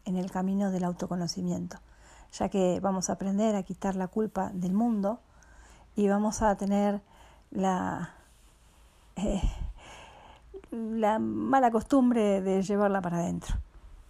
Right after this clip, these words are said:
de ponerla en algún lado, de no cuestionar la culpa de entrada. Por eso, para eso quiero enseñarte un proceso de perdón simple que tal vez vos puedas empezar a probar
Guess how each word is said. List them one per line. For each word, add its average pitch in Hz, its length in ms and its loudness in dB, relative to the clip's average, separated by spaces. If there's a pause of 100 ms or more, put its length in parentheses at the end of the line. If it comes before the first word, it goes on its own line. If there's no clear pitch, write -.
(180)
de 208 140 0
ponerla 254 340 2
en 226 120 0
algún 233 260 2
lado, 175 400 2 (1000)
de 190 100 -4
no 190 100 -2
cuestionar 190 480 -4
la 185 80 -2
culpa 170 340 -4
de 175 60 -2
entrada. 170 520 -6 (1600)
Por - 140 2
eso, 269 520 4
para 208 220 6
eso 233 240 2
quiero 220 220 0
enseñarte 202 440 0
un 214 80 -2
proceso 190 380 -4
de 185 140 -2
perdón 196 460 0 (680)
simple 285 540 2
que - 140 -6
tal 240 160 -2
vez 262 160 -2
vos 269 160 -2
puedas 240 360 0
empezar 208 380 -2
a 196 100 0
probar 190 420 0